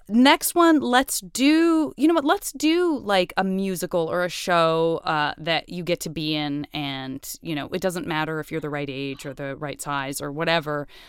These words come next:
Um, a show that would be really fun, and we're gonna give you, like, whatever level of skills you feel you want to have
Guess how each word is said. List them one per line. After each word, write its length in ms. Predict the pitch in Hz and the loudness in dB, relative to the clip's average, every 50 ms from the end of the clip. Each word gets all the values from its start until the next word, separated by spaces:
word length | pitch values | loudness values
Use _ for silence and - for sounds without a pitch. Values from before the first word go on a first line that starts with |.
| - | -8
Um, 260 | - 170 170 160 151 - | -4 -2 0 0 0 -2
a 60 | 180 | -2
show 200 | - - 240 226 | 2 4 4 4
that 80 | 208 202 | 4 2
would 80 | 185 | 0
be 80 | 170 175 | -2 -2
really 220 | 156 165 165 160 | -2 -2 -2 -2
fun, 320 | 156 - - 160 156 151 147 | -2 -4 -2 -2 0 0 -2
and 100 | 147 156 | -4 -6
we're 60 | 170 | -6
gonna 160 | 143 170 156 | -6 -6 -6
give 280 | 143 139 165 170 156 143 | -6 -6 -6 -8 -6 -6
you, 140 | 156 151 143 | -8 -8 -6
like, 300 | - - 147 - - - | -6 -6 -6 -6 -8 -10
whatever 560 | 165 160 196 208 226 220 220 214 202 196 - | -4 0 4 4 6 6 4 2 2 0 0
level 300 | - 175 180 165 165 165 | -2 -2 -2 -2 -2 -2
of 80 | 160 151 | -4 -6
skills 420 | - - 175 160 151 156 147 - | -6 -4 -4 -2 -2 -4 -6 -8
you 80 | 156 147 | -10 -8
feel 240 | - 170 151 143 143 | -6 -6 -4 -4 -4
you 100 | 139 139 | -6 -8
want 220 | 139 139 - - | -8 -10 -12 -12
to 280 | - - 151 147 139 135 | -12 -10 -8 -8 -10 -10
have 500 | - 139 139 135 131 139 135 - - | -10 -12 -12 -10 -10 -12 -12 -14 -18